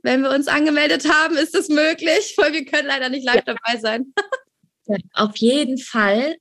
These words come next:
Speaker 2: Und auch da wieder, du fragst wahrscheinlich, weil der letzte Workshop, den ich gegeben habe,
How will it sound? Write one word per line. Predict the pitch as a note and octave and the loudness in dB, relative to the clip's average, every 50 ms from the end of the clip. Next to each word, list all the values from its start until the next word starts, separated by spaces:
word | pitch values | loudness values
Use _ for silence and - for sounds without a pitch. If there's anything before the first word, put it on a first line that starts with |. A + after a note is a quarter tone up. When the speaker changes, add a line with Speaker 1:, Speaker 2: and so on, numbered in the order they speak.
| _ | _
Speaker 2:
Und | - A#3 A#3 A#3 A#3 A#3 - | 2 4 4 4 4 2 -2
auch | G#3 G3+ - _ | -4 -6 -8 _
da | - G#3+ G#3 A3+ C4+ D4 C4+ | -2 0 0 2 0 0 -2
wieder, | C4 C4 B3+ B3 B3 B3 A#3+ | -4 -4 -4 -2 -2 -2 -4
du | A#3+ G#3+ A3 | -6 -8 -10
fragst | G#3+ - - A3 A#3+ - - - | -10 -4 -2 -2 -2 -2 -4 -6
wahrscheinlich, | B3 A3+ - - A3+ A3 A3+ A3+ A#3 A3+ - | -6 -6 -4 -2 0 2 2 2 2 0 -2
weil | G3+ G3 F#3 F#3 G3 | -2 0 0 0 0
der | G3 F#3+ F#3 | 0 0 -2
letzte | G3+ B3+ C4 - - C#4 A#3+ | -2 -4 -4 -4 -6 -4 -2
Workshop, | B3+ B3 B3+ - - A#3 A#3 | -2 -4 -4 -6 -8 -6 -2
den | - A3+ G#3+ | 0 0 0
ich | G#3 G#3+ - | 0 0 -4
gegeben | - G3+ F#3 G#3+ G#3+ G#3 G#3 G#3+ G#3 | -8 -4 2 2 4 4 4 2 0
habe, | G#3 G#3+ G#3+ | -2 -2 -6